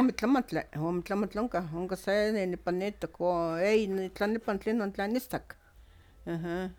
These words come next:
wan tlen keh amarillo inon no-, son sehseh. Rosado igual son sehseh.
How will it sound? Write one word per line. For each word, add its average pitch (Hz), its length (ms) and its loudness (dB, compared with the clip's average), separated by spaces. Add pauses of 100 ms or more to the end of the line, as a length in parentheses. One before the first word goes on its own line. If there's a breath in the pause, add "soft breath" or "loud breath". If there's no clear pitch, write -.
(120)
wan 160 220 -4
tlen 175 840 -6 (600)
keh 175 160 -4
amarillo 180 680 -2
inon 214 300 -2
no-, 175 240 -4
son 165 180 -4
sehseh. 196 520 -2 (760 soft breath)
Rosado 196 520 4
igual 196 240 2
son - 160 -8
sehseh. 208 460 -6